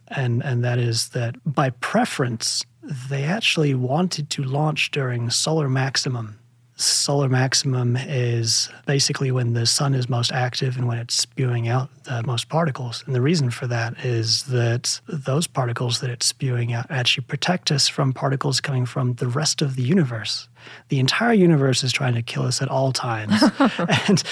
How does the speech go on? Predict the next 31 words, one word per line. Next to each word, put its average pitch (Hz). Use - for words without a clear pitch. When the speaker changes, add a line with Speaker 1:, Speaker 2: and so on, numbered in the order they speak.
Speaker 1:
so, 190
so -
Speaker 2:
So, -
of 208
Speaker 1:
th- -
Speaker 2:
course, 233
we 226
wanna 190
go 175
up 160
further 165
into 135
the 139
Speaker 1:
So, 165
Speaker 2:
universe. 202
Speaker 1:
of 185
course, 269
we 269
wanna 240
go 196
further 196
into 190
the 175
Speaker 2:
<laughs> 180
Speaker 1:
universe. 175
We 180
wanna 165
tell 196
it 180
what's 170
what. 139